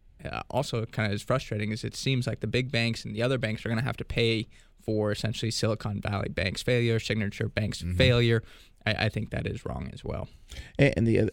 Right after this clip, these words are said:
Speaker 2: other thing, too, is that is there a need for small banks? 'Cause small banks used to be nice because you go in there, you would meet the manager, you know people,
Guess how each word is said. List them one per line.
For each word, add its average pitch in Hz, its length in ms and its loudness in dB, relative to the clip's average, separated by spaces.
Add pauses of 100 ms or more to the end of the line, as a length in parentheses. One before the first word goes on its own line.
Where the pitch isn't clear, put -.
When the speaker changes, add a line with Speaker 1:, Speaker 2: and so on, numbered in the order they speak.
Speaker 2:
other 143 160 4
thing, 131 160 6
too, 110 140 4
is 107 140 4
that 92 260 4 (460)
is 120 200 6
there 117 80 8
a 110 40 6
need 98 220 4
for 92 100 2
small 82 260 2
banks? 80 280 0
'Cause 104 160 -2
small 175 220 2
banks 120 260 4
used 110 160 4
to - 40 -2
be 101 100 6
nice 92 320 4
because 95 420 0
you 87 120 -2
go 82 200 2
in 123 200 4
there, 113 260 6
you 110 100 6
would 87 80 4
meet 87 160 0
the 80 80 -6
manager, 113 560 4
you 95 100 6
know 80 180 2
people, - 640 4